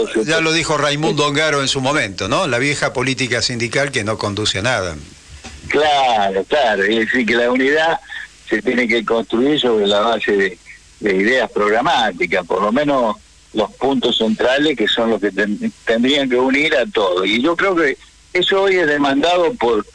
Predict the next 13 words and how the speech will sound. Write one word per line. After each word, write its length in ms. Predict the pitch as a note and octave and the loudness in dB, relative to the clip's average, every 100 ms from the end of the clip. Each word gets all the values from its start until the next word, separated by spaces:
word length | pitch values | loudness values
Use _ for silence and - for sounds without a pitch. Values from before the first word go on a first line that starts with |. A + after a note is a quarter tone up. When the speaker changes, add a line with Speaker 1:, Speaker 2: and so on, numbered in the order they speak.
| - - - - | -20 -20 -20 -4
Speaker 1:
por 160 | A2 A#2+ | -2 2
muchos 420 | G3+ F3 A#2 G#2+ | 2 2 0 -2
sectores, 580 | G#3 F#2+ - F#2+ F2 E2+ | -2 -4 -2 -2 -2 -4
porque 180 | - F#2 | -4 0
la 60 | G#2 | 2
dispersión 600 | A2 - B2+ - F#3 F3 | 0 0 -2 0 0 0
es 100 | D#3 | -2
tan 300 | - F#3 F3 | -2 0 0
grande 460 | E3+ D#3+ C3 B2 A2+ | 0 2 2 2 2
de 80 | |
los 100 | G#2 | 0
grupos 360 | G#2 B2+ B2 C3 | 0 0 0 0
sindicales 680 | C#3+ C#3+ D3+ C3+ C#3+ D3+ D#3+ | 0 0 -2 0 0 0 -2